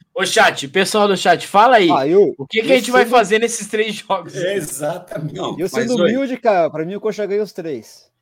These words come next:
Speaker 4: É, ei, mas vamos ser honestos. O Flamengo,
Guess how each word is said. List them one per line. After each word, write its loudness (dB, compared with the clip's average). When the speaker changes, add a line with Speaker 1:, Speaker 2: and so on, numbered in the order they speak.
Speaker 4:
É, -12
ei, -6
mas -10
vamos -8
ser -10
honestos. -8
O -16
Flamengo, -8